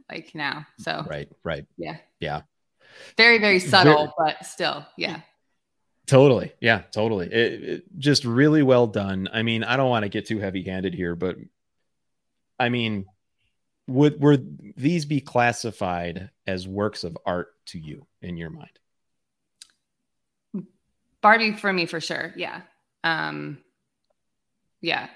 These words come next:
Speaker 1: Oppenheimer is, I mean, to me, it's just, like, a classic Christopher Nolan film. Like, I think it's, um, I mean, I think it's just gonna continue on in, like, his legacy of,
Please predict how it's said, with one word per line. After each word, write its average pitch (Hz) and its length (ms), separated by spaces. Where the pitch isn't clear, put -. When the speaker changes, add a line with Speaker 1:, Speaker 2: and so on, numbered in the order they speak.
Speaker 1:
Oppenheimer 214 800
is, 175 460
I 208 40
mean, 202 160
to 196 80
me, 220 140
it's 208 120
just, 196 140
like, 185 120
a 180 60
classic 170 640
Christopher 175 460
Nolan 156 320
film. 165 420
Like, 165 140
I 156 80
think 156 220
it's, - 320
um, - 540
I 180 40
mean, 170 160
I 160 40
think 160 160
it's 165 120
just 160 140
gonna 156 240
continue 165 460
on 156 220
in, 151 120
like, 147 160
his 147 180
legacy 151 540
of, 147 200